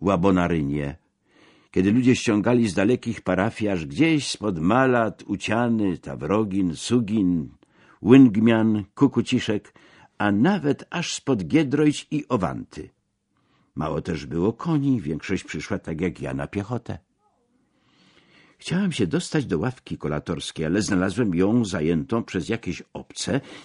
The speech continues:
nieznane mi towarzystwo. Zwykle solenne nabożeństwo celebrowało kilku księży.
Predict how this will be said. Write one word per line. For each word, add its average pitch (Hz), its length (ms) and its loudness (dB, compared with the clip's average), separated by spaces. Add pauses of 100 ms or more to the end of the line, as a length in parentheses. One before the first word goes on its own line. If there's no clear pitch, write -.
nieznane 127 400 4
mi 101 120 0
towarzystwo. - 800 -10 (1040)
Zwykle 139 420 2
solenne 120 440 4
nabożeństwo 110 760 2
celebrowało 104 680 0
kilku 90 380 -4
księży. 58 480 -12